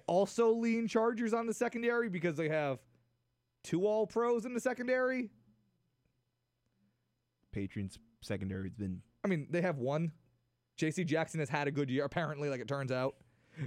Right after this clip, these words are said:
Speaker 1: J C Jackson has had actually a very good year. So I guess that, that goes at those takes on him. But,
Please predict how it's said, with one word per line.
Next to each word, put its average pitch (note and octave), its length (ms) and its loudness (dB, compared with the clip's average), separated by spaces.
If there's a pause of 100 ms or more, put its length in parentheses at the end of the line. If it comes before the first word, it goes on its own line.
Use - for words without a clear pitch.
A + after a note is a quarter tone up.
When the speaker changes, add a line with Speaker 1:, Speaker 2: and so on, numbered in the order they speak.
Speaker 1:
J D#3 180 2
C D3 120 0
Jackson C#3 360 0
has C3 80 -2
had C#3 100 0
actually C3 280 -2
a - 20 -6
very A#2+ 220 -2
good A#2 140 -4
year. A2+ 280 -4 (680)
So - 60 -8
I A2 40 -10
guess A2+ 120 -4
that, A2+ 200 -6
that A2+ 120 -10
goes A2+ 220 -4
at A2 180 -8
those A2 180 -6
takes A2+ 280 -6
on G#2+ 100 -6
him. B2 180 -4 (160)
But, D3+ 240 2